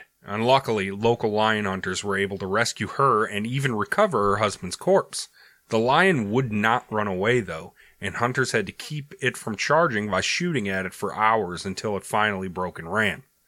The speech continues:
Station masters along the Ugandan Railway commonly telegraphed warnings like,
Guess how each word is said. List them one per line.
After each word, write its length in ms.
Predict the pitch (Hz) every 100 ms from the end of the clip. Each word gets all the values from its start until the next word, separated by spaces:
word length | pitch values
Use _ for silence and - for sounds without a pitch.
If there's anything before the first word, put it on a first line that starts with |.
| _
Station 440 | - - 175 - 135
masters 480 | 113 101 - 117 -
along 420 | 113 113 131 147
the 200 | 117 101
Ugandan 420 | 98 92 95 95
Railway 440 | 95 95 90 92 107 -
commonly 460 | - 156 170 127 107
telegraphed 640 | - 113 104 104 101 -
warnings 460 | 107 101 104 104 104
like, 400 | 104 135 -